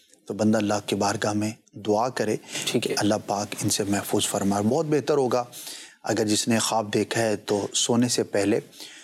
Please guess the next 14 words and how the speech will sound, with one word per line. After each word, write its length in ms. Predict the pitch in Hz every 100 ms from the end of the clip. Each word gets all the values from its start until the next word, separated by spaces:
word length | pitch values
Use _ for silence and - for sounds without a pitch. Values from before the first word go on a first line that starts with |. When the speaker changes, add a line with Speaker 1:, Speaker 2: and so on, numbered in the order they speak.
| -
Speaker 1:
सूरह 340 | - - 139 147
फलक 580 | - 120 113 127 - -
और 120 | 117
सूरह 340 | - 123 113 107
नास 440 | 101 101 92 - - _ _ _ -
ये 220 | 104 156
पढ़ 240 | 151 123
लिया 260 | 120 139 131
करे। 320 | 123 117 113 - -
Speaker 2:
हम्म। 240 | 131 110 117
Speaker 1:
जिन्नात 500 | 117 107 113 120 110
से, 380 | - 113 107 104
तमाम, 500 | - 107 110 107 104 - - - _
अ, 100 | -